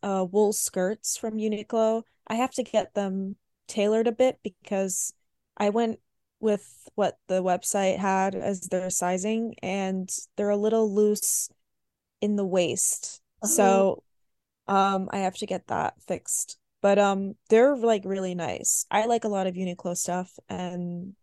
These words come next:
Speaker 1: they're pretty good quality. So, if you wanna check them out as well.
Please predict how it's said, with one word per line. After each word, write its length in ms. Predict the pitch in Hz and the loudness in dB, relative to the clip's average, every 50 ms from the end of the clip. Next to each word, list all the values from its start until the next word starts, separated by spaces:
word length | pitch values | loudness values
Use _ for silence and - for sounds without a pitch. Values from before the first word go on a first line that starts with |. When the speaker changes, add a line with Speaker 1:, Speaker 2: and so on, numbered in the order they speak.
| _ _ | _ _
Speaker 1:
they're 120 | - 208 202 | -6 -6 -6
pretty 320 | - - 240 226 226 208 | -2 0 2 2 2 2
good 160 | 196 190 - - | 0 -2 -6 -6
quality. 600 | - 180 170 170 175 170 170 175 185 185 185 - _ _ _ _ _ _ _ _ _ _ | -6 -6 -4 -4 -4 -4 -4 -4 -6 -8 -8 -12 _ _ _ _ _ _ _ _ _ _
So, 460 | - - - - 170 170 170 175 170 - _ _ _ _ _ _ - - _ _ _ _ _ _ _ _ | -8 -6 -4 -2 -2 -2 -4 -4 -8 -12 _ _ _ _ _ _ -20 -20 _ _ _ _ _ _ _ _
if 160 | - 247 - - | -10 -6 -2 0
you 80 | 226 | 2
wanna 160 | 190 185 180 | 2 2 0
check 200 | 180 - 190 180 - _ _ | -4 -6 -8 -10 -10 _ _
them 200 | - 170 165 170 | -8 -8 -8 -8
out 180 | 165 165 165 - | -8 -10 -10 -8
as 140 | - - - | -8 -8 -6
well. 360 | 196 - - 196 196 202 | -8 -8 -8 -8 -10 -10